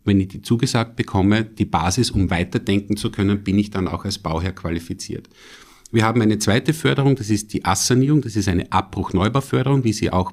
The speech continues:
partiell in Wien vergeben wird. Da gilt es auch als Sanierung, wenn ein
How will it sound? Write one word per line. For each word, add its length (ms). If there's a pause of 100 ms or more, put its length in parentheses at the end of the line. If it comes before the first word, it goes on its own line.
partiell 460
in 260
Wien 320
vergeben 540
wird. 260 (520)
Da 380 (300)
gilt 300
es 180
auch 280
als 360
Sanierung, 760
wenn 180
ein 300